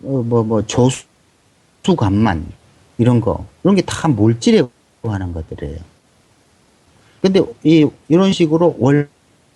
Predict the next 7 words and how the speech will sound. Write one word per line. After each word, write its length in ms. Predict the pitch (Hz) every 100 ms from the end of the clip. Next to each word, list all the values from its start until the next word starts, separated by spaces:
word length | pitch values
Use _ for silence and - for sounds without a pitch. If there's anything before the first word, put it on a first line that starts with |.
| _ _ -
월경, 420 | 160 190 175 165 -
여자들의 380 | 143 160 147
월경 560 | 120 127 143 165 156 139
몸의 320 | - 127 160 151
변화가 400 | 147 139 120 135
한 240 | - 220
달에, 320 | 220 180 131